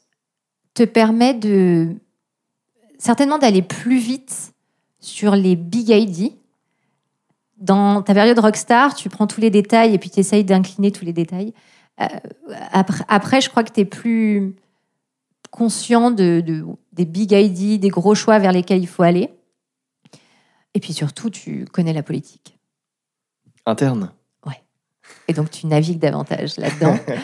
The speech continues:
Speaker 1: Euh, et, et tu te, tu te calmes un peu sur, euh, les prises de, les points de vue, peut-être.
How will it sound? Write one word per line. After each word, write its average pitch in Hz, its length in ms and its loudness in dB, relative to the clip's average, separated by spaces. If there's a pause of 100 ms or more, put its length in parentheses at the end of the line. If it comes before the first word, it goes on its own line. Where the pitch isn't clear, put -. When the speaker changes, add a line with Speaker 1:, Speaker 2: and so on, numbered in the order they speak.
(280)
Speaker 1:
Euh, 156 460 2
et, 165 240 0
et 165 260 -10
tu - 180 -18
te, 143 260 -8
tu - 160 -20
te - 100 -6
calmes 160 320 -2
un 156 80 -4
peu 151 220 -6
sur, 147 260 -10
euh, - 120 -8 (460)
les 156 200 -10
prises 151 260 -12
de, 143 320 -6 (600)
les 175 140 2
points 180 180 0
de 185 80 0
vue, 151 140 -4
peut-être. - 480 -12